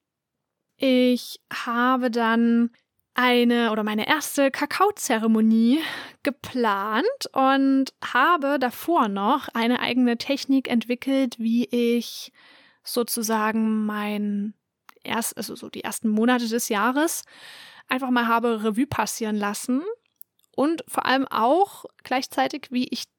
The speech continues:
das, was da eben nicht so gut lief, wie ich das transformieren kann. Also da habe ich so eine eigene Technik für mich entwickelt, die werde ich sicherlich auch noch in einem meiner Coachings mal teilen. Und das hat mir schon super viel geholfen, weil das war erstmal so eine Bestandsaufnahme, dass ich erstmal gesagt habe, „Okay,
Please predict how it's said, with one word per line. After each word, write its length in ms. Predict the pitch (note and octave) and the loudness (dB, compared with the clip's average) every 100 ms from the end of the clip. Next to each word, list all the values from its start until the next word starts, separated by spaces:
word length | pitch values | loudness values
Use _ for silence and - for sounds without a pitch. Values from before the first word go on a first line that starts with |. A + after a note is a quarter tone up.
| _ | _
das, 360 | - G3 - - | -4 -2 -4 -6
was 180 | A#3 | -6
da 220 | - A3 A3 | -2 -2 0
eben 200 | A3 A3 | 0 0
nicht 180 | C4 | 0
so 100 | - | -2
gut 160 | C#4 C#4 | -4 -2
lief, 220 | C4+ B3 | -2 -2
wie 40 | A#3+ | -4
ich 80 | |
das 140 | - A3+ | -4 -6
transformieren 680 | - A3+ - A3 A3+ G#3+ A3+ | -4 -4 0 2 2 0 -4
kann. 300 | - - F#3+ | -10 -10 -10
Also 140 | G#3 | -6
da 80 | G#3 | -4
habe 120 | A3 | -4
ich 80 | - | -4
so 80 | A3+ | -4
eine 100 | - | -2
eigene 240 | A3 A3 | 0 0
Technik 360 | - C4+ C#4 - | -2 -2 -2 -2
für 100 | A#3+ | -2
mich 140 | B3 | 0
entwickelt, 520 | B3 B3+ B3+ C#4 C#4+ - - - - - _ - | -2 -2 0 0 0 -6 -20 -20 -20 -20 _ -6
die 160 | A#3+ A3+ | -2 -2
werde 160 | A3 | -2
ich 60 | A3 | -2
sicherlich 400 | B3 A#3+ A3+ - | -2 -2 -4 -2
auch 120 | A#3+ | 0
noch 140 | B3 | 0
in 240 | A3 A3 A3 | 0 -2 -2
einem 200 | - A3+ | -2 -2
meiner 200 | A3 A3 | -2 -4
Coachings 440 | - C4 A#3+ A3+ | -4 -2 -2 -4
mal 120 | A3+ | -4
teilen. 480 | A3 - G#3+ A#3+ E4 - _ _ _ _ _ _ _ _ - | -6 -4 -2 0 -2 -8 _ _ _ _ _ _ _ _ -2
Und 500 | A#3+ A#3+ A#3+ A#3+ - | 2 4 4 2 -2
das 160 | B3+ - | -4 -2
hat 140 | B3 | 0
mir 80 | A#3 | 0
schon 380 | - A#3 G#3+ A3 _ | 0 0 -2 -4 _
super 440 | A3 B3+ A#3+ G3+ | -6 -2 -2 -2
viel 160 | - G#3 | -8 -8
geholfen, 400 | A3 G#3 G#3 G#3+ | -6 -8 -6 -4
weil 100 | G#3+ | -2
das 160 | A#3+ - | 0 0
war 80 | |
erstmal 300 | - A3+ A#3+ | -2 -2 -2
so 80 | A3 | 0
eine 100 | A3 | -2
Bestandsaufnahme, 800 | G3+ - G3+ - G#3+ - A3 G#3 | -2 -8 -10 -10 -12 -10 -10 -8
dass 160 | G#3+ A3+ | -6 -6
ich 120 | A3+ | -6
erstmal 280 | G#3+ A3 G#3 | -6 -4 -4
gesagt 280 | G#3 G#3 | -4 -4
habe, 120 | G#3+ G#3+ | -6 -10
„Okay, 340 | - A3+ A3+ | -4 -2 -2